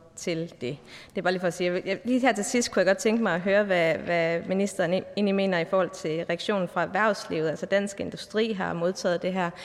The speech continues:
meget lunkent. De mener, på trods af, at de jo også, øh, går ind for, for ligestilling og sådan noget, altså, at, at det her, det faktisk ikke er vejen frem, øh,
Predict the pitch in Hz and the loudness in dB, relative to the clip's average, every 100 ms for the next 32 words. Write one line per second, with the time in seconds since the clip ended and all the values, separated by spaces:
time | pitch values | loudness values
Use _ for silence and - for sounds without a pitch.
0 | - - 190 240 190 269 240 165 - - | -14 0 2 4 4 2 2 -2 -4 -14
1 | - - 208 214 202 156 147 - 190 - | -16 -4 0 2 2 0 -4 -8 -10 0
2 | 240 254 185 160 - 220 151 220 - - | 0 2 -2 -2 0 0 0 -2 -4 -2
3 | 175 165 165 - 233 - 175 165 156 - | 0 0 -2 0 -2 -2 -4 -2 -4 -4
4 | 165 180 254 262 208 160 156 - 175 175 | -2 2 0 0 -2 -2 -4 -2 0 2
5 | 185 131 170 - 190 - 208 190 196 196 | 2 2 0 -2 -4 -2 0 0 0 -2
6 | 202 220 233 175 185 214 165 - 202 262 | -2 -2 0 0 0 0 -4 -2 -2 -2
7 | - - - - - 190 190 185 185 175 | -10 -16 -18 -6 0 4 6 6 4 0